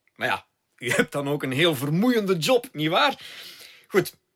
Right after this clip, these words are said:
u weet natuurlijk waarvoor ik u heb laten komen. Een betaling. Maar voor we het daarover hebben, zal ik eerst even de hoed van uw hoofd plukken.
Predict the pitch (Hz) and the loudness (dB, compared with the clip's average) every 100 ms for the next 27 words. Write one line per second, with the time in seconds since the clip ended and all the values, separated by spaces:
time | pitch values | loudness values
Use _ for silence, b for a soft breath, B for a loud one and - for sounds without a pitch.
0 | _ 143 131 151 190 - 127 135 - 277 | _ -6 0 2 2 -2 -6 -6 -4 2
1 | 269 247 220 170 139 143 120 196 196 175 | 2 4 0 0 -4 -2 0 2 2 2
2 | 165 151 147 131 196 - 156 135 117 98 | 0 0 0 -2 -2 4 6 6 0 -8
3 | _ _ _ _ _ - 120 - - 196 | _ _ _ _ _ -12 -10 0 4 4
4 | 147 110 - _ _ - 127 131 - _ | 2 -4 -16 _ _ -8 -2 -2 -4 _
5 | _ 104 190 196 170 143 113 160 147 143 | _ -4 0 0 0 -2 -2 0 0 -4
6 | 110 104 180 190 170 B B B B - | -6 -6 -4 -4 -6 B B B B -12
7 | 104 135 123 - 113 98 101 87 95 90 | -10 -8 -8 -6 -8 -6 -8 -8 -8 -6
8 | 85 - - - 143 143 123 135 135 - | -4 -2 -2 0 0 2 2 0 -2 -6
9 | 127 123 117 117 | -6 -4 -4 -6